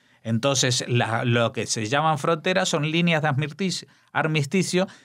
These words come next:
que no han sido reconocidas por ninguno de estos países árabes, excepto los, eh, eh, con los cuales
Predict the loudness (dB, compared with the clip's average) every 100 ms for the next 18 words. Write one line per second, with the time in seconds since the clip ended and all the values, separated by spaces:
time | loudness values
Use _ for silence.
0 | _ -4 2 2 2 2 4 4 2 2
1 | 0 2 0 0 0 2 2 2 2 2
2 | 0 -2 -8 -10 -12 -12 -10 -2 0 0
3 | -4 -6 -6 -2 -4 -4 _ _ -6 -6
4 | -8 -12 -6 -4 -4 -6 -8 -8 -8 -6
5 | -4 -6 -4 -2 0 0 -2 -6 -10